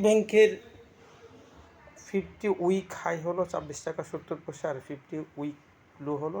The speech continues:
সতেরো টাকা সাত পয়সা। সিটি ব্যাংক এখন বাইশ টাকা ষাট পয়সায় ট্রেড হচ্ছে। কেউ যদি এখন একজন এই প্রাইসে বাই করে, তার ডিভিডেন্ড হিট হবে, স্টক বাদে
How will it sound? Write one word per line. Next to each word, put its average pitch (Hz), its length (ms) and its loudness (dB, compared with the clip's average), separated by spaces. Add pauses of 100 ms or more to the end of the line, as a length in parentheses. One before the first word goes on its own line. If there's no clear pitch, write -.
সতেরো 139 300 -8
টাকা 127 240 -12
সাত 135 140 -14 (100)
পয়সা। - 260 -18 (840)
সিটি 185 320 -6
ব্যাংক 202 160 2 (240)
এখন 175 180 2 (140)
বাইশ 143 200 -2 (100)
টাকা 127 180 -6 (100)
ষাট 143 220 -8
পয়সায় - 300 -10 (380)
ট্রেড 123 280 -12
হচ্ছে। 117 240 -16 (960)
কেউ 190 120 8 (100)
যদি 196 140 4 (100)
এখন 202 180 0 (580)
একজন 143 260 -6 (180)
এই 139 80 -4 (880)
প্রাইসে 151 360 -2 (100)
বাই 139 120 -2 (100)
করে, 156 140 -10 (300)
তার 139 120 -4 (120)
ডিভিডেন্ড 156 460 -4
হিট 160 260 -16
হবে, 160 200 -4 (460)
স্টক 160 220 0 (100)
বাদে 147 220 -2